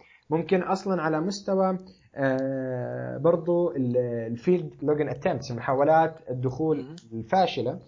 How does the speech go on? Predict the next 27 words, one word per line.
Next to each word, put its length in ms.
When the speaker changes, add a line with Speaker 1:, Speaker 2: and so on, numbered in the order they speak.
Speaker 1:
ت-، 60
تطلع 380
إنه 140
في 140
عندك 380
أو 120
تعمل 260
مونيتورينج 440
عليه 120
إنه 120
في 240
والله 380
ممكن 420
مراقبة. 640
هذا، 300
هذا 180
كله 200
طبعًا 260
إحنا 140
بنعمل 220
مونيتورينج 440
من 120
خلال 320
اللوجينج. 420
وفي 180
عندك 280
مونيتورينج 640